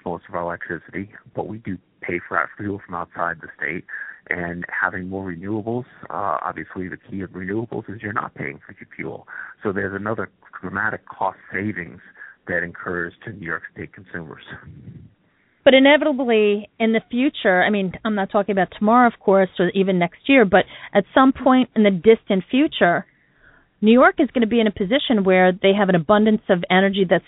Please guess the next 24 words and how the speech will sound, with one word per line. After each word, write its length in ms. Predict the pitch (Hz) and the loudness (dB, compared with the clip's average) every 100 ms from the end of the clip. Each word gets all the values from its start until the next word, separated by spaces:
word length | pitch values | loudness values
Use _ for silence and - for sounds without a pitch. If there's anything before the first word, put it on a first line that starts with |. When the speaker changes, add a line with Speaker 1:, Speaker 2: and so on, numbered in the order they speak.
| - | 0
Speaker 2:
stored 420 | 277 320 185 180 175 | 6 8 6 4 0
and 380 | 196 185 180 185 - | 0 2 2 0 0
could 120 | 208 | 4
actually 280 | 175 - 180 | 4 4 -2
profit 380 | - 175 175 - - | 0 0 0 -4 -2
from 200 | 277 311 | 0 2
that. 200 | 135 - _ _ _ _ | 0 0 _ _ _ _
Or 80 | 208 | 2
is 40 | 196 | 4
that 140 | 196 | 4
something 280 | 226 202 202 | 2 0 0
that 200 | 190 180 - | 2 2 0
it's 160 | 180 - - | -8 -8 -8
just 160 | 165 _ - | -8 _ 0
too 100 | 190 | 2
far 440 | - 170 165 160 - - | 6 6 6 4 0 -2
out 160 | 175 165 | 0 0
there 120 | 165 | -2
to 80 | - | -2
even 180 | 160 156 | -4 -4
think 200 | 143 185 | -2 0
about 200 | 185 160 | 4 4
at 80 | 147 | 2
this 120 | 151 | -2